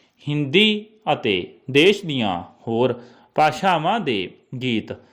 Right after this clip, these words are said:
ਗਾਉਣ ਵਾਲੇ ਕਲਾਕਾਰਾਂ ਦੀਆਂ ਐਲਬਮਾਂ ਸੈਂਸਰ ਬੋਰਡ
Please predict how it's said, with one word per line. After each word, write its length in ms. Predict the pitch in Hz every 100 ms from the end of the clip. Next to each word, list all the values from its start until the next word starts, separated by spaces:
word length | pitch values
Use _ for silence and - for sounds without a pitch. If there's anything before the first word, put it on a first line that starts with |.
| _ _ - 131
ਗਾਉਣ 280 | 147 175 226
ਵਾਲੇ 440 | 160 113 101 - - _ _
ਕਲਾਕਾਰਾਂ 640 | 139 147 160 165 160 175 226
ਦੀਆਂ 400 | 160 127 101 - - _ _ -
ਐਲਬਮਾਂ 720 | 147 190 214 170 127 98 87 - _ _ _
ਸੈਂਸਰ 500 | - 151 151 220 240
ਬੋਰਡ 340 | 170 131 110